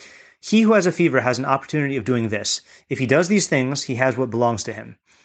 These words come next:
For it is not the business of a philosopher to look after these externals, neither his wine, nor his oil, nor his poor body, but his own ruling power.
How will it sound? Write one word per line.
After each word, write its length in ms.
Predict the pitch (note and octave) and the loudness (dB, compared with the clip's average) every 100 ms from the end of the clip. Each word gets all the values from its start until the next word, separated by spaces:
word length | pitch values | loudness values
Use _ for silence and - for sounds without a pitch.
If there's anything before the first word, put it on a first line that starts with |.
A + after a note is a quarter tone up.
| - | -14
For 160 | - | -4
it 120 | E3 C#3+ | 2 2
is 140 | A#2+ | 4
not 260 | B2+ E3 E3+ | 4 2 2
the 60 | |
business 300 | C#3+ D3 D3 | 0 0 0
of 140 | C3+ B2 | -2 -4
a 60 | |
philosopher 480 | A#2+ C3+ C#3 B2+ A#2 | 0 2 2 0 -6
to 120 | - | -4
look 160 | B2 C#3 | -2 0
after 280 | C3+ A#2+ A#2+ | -2 -2 -4
these 180 | A2+ | -2
externals, 560 | G#2+ - C#3 A2+ G#2 G#2+ | -4 -4 -2 -2 -2 -4
neither 300 | A#2+ B2+ C#3+ | 0 2 2
his 220 | B2+ A2 | 0 -2
wine, 320 | B2+ C3 D3 | 2 2 4
nor 100 | C#3+ | 2
his 120 | A2+ A2 | -2 -2
oil, 260 | B2+ B2+ | 0 2
nor 120 | B2 | 0
his 100 | G#2 | -4
poor 220 | G2+ - A#2+ | -6 -6 -4
body, 400 | A2+ A2 A2+ A2 - - | -2 -2 -2 -8 -14 -6
but 100 | A2+ | -4
his 120 | A#2 | 2
own 240 | C#3+ C#3 | 2 4
ruling 300 | B2 C3+ B2+ | 4 4 2
power. 400 | G#2 A#2 A2 A2 | -2 -8 -8 -10